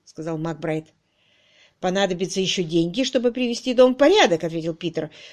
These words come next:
«Но на самом деле мы бы заплатили столько, сколько он потребовал бы. Моя жена очень хотела купить этот дом, но он принял первое же наше предложение. Всё остальное нас не интересовало. Бизнес есть бизнес». «Хм», —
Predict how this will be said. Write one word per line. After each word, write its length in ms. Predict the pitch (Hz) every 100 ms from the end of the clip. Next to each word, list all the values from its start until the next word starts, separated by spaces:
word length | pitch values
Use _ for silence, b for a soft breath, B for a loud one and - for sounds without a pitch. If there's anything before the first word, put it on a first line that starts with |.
| B
«Но 100 | 214
на 140 | 220
самом 280 | 254 240 233
деле 240 | 240 247
мы 160 | 233 233
бы 140 | 226
заплатили 460 | 247 247 262 277 254
столько, 360 | 254 247 247 294
сколько 300 | - 247 269
он 140 | 285
потребовал 500 | 359 277 202 190 208
бы. 200 | 220 240 b b b
Моя 220 | 277 262
жена 280 | 247 254 196
очень 220 | 190 208
хотела 360 | 196 185 185 180
купить 320 | 180 190 185
этот 260 | 190 170
дом, 280 | 165 180 175 b b b b
но 260 | 180 180 170
он 180 | 185 180
принял 280 | 175 180
первое 380 | 180 175 165 196
же 140 | 196 220
наше 240 | 240 285
предложение. 640 | 285 285 320 311 175 120 - b b b
Всё 180 | - 165
остальное 440 | - 170 170 233
нас 220 | 233 165
не 120 | 175 170
интересовало. 680 | 165 160 - 165 196 247 247 _ _ _ -
Бизнес 560 | 139 131 147 160 156
есть 200 | 185 180
бизнес». 480 | 190 359 240 - - _ _ _ _ _ _ -
«Хм», — 640 | 262 214 160 147 139